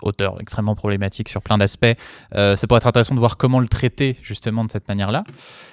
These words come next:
Euh, et il reste aussi, alors peut-être moins, euh, connu que cela, mais Haw-, Hawthorne aussi, donc l'auteur de La Lettre écarlate, qui est aussi un grand, un grand auteur de, du fantastique, et qui en plus,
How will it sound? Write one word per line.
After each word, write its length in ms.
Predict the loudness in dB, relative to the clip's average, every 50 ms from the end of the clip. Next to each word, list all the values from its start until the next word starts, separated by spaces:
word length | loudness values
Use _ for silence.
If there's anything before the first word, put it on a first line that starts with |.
| _ -4 0
Euh, 320 | 2 2 4 4 2 2 2
et 80 | 2 4
il 40 | 4
reste 240 | 4 2 0 0
aussi, 420 | 0 -2 -2 -2 -4 -6 -6 -6 -6 -6
alors 200 | -4 -4 -4 -4 -6 -10 _ _ -8 -6
peut-être 160 | -6 -4 -4
moins, 440 | -4 -2 0 0 2 2 0 -2 -2
euh, 120 | -4 -6 -8 -10 -12 -14 -18 -14
connu 240 | _ 0 2 2 2
que 80 | 2 2
cela, 140 | 0 0 2
mais 180 | 2 2 2
Haw-, 160 | 0 -2 -4 -4
Hawthorne 520 | -2 0 2 2 2 2 0 0 0 0
aussi, 240 | -2 -4 -4 -8 -10
donc 220 | -10 -10 -10 -8
l'auteur 260 | -10 -10 -8 -8 -8 -6
de 80 | -4
La 100 | -2 -2
Lettre 240 | 0 0 0 0 -2
écarlate, 460 | -2 0 0 2 2 2 0 -2 -4
qui 100 | -8 -8
est 60 | -8
aussi 220 | -8 -8 -8 -8 -8
un 120 | -8 -8
grand, 460 | -8 -6 -4 -2 -2 0 -2 -2 -4
un 80 | -6 -6
grand 200 | -6 -6 -6 -4 -6
auteur 280 | -4 -4 -2 -4 -2
de, 260 | -4 -4 -6 -6 -6 -8
du 120 | -10 -10
fantastique, 480 | -10 -8 -4 -4 -4 -4 -6 -4 -2 -2
et 60 | -2
qui 160 | -2 -2 -2
en 100 | -2 -2
plus, 360 | -4 -6 -6 -6 -6 -6 -8